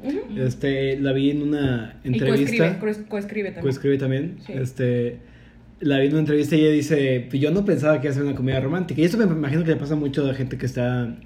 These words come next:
Speaker 2: en la industria, que no sabes, es la crítica y es la audiencia
Speaker 1: La
Speaker 2: la
Speaker 1: que
Speaker 2: que va a des-,
Speaker 1: define.
Speaker 2: exacto, va a definir como que el género, cómo lo interpretan. Y fue hasta después que supieron, "Ah, es una comedia romántica y la tenemos que vender como una comedia romántica". Y, pero ella lo pensó como,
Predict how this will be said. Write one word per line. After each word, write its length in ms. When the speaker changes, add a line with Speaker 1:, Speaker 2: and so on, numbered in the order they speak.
Speaker 2:
en 80
la 80
industria, 480
que 180
no 140
sabes, 500
es 120
la 220
crítica 400
y 60
es 40
la 80
audiencia 760
Speaker 1:
La 140
Speaker 2:
la 60
Speaker 1:
que 140
Speaker 2:
que 100
va 60
a 60
des-, 160
Speaker 1:
define. 240
Speaker 2:
exacto, 280
va 80
a 40
definir 500
como 220
que 220
el 40
género, 300
cómo 160
lo 80
interpretan. 580
Y 80
fue 160
hasta 140
después 440
que 100
supieron, 380
"Ah, 320
es 140
una 100
comedia 240
romántica 420
y 140
la 160
tenemos 220
que 100
vender 320
como 140
una 140
comedia 260
romántica". 460
Y, 400
pero 180
ella 200
lo 160
pensó 320
como, 600